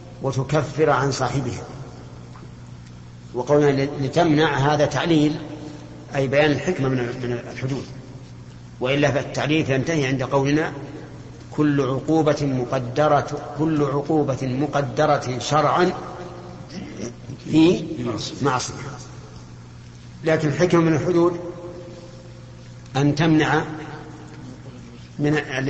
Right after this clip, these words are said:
من العودة إليها وتردع صاحبها و-، وتمنع غيره أيضا، و-،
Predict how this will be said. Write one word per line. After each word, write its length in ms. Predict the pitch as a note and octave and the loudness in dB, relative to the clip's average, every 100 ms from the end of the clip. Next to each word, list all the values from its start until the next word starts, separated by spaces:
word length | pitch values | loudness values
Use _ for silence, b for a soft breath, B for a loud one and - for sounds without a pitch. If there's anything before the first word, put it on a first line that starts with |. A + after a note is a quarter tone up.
| C3+ | -2
من 100 | C#3 | 0
العودة 320 | C#3 C3 D3 - | 2 2 2 0
إليها 440 | C#3+ C#3 C3+ - - - - - - - - - | 0 0 0 -4 -10 -12 -14 -16 -16 -16 -12 -4
وتردع 420 | B2+ C#3+ D3 D3 | 0 2 4 4
صاحبها 440 | D3+ A#2+ C#3+ B2 - - - - - - - - - - - - - | 2 0 0 -4 -8 -14 -14 -14 -16 -16 -16 -18 -18 -18 -18 -18 -2
و-، 260 | C#3+ C#3+ E3 | 0 2 2
وتمنع 380 | D#3+ E3 D#3+ | 2 4 6
غيره 380 | D3 E3+ C#3 C3 | 6 6 4 2
أيضا، 180 | B2 A#2+ - - - - - - - - - - - - - - - - - | 0 -4 -8 -12 -14 -14 -14 -16 -16 -18 -18 -18 -18 -18 -18 -18 -18 -12 -2
و-، 240 | C3+ C#3+ | 2 2